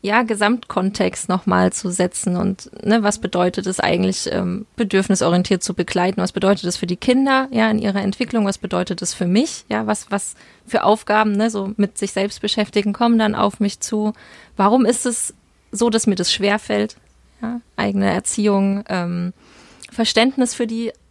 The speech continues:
Generation vor uns finde ich auch super wichtig, weil wenn wir da drin bleiben in so einem, "Oh mein Gott, meine Eltern haben mir das alles angetan, ja, wegen denen muss ich jetzt so viel aufarbeiten", dann, ähm, sind wir ja auch die ganze Zeit in so einem,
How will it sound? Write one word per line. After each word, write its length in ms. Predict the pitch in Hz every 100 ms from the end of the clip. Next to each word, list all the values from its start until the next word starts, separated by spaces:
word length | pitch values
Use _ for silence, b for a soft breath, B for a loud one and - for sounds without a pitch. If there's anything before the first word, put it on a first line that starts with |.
| _ _
Generation 760 | 214 208 233 233 226 - 240 240
vor 340 | - 247 254
uns 220 | 233 170
finde 180 | - 226
ich 100 | 220
auch 140 | - 196
super 380 | - 247 233 220
wichtig, 320 | 262 214 196
weil 120 | 190
wenn 120 | 196
wir 80 | 202
da 140 | 190 196
drin 260 | - 247
bleiben 280 | 220 202 202
in 100 | 196
so 100 | 190
einem, 260 | 190 190 190 b b b b b b b b b b - -
"Oh 80 | 208
mein 180 | 190 175
Gott, 200 | 202 196
meine 220 | 190 190
Eltern 300 | 220 233 208
haben 120 | 214
mir 80 | 196
das 120 | 196
alles 240 | - 180 -
angetan, 680 | 180 214 196 - 175 175
ja, 180 | 185 196
wegen 180 | 185 190
denen 220 | 190 220
muss 160 | 202 214
ich 120 | 208
jetzt 140 | 185 -
so 60 |
viel 160 | - -
aufarbeiten", 680 | 180 196 202 170 165 175
dann, 300 | 180 175 180 -
ähm, 420 | 165 175 170 165 _ -
sind 240 | 190 220 214
wir 100 | 196
ja 240 | 190 -
auch 140 | 208
die 100 | -
ganze 240 | 208 196 202
Zeit 240 | 202 190
in 100 | 185
so 80 | 180
einem, 380 | 180 175 175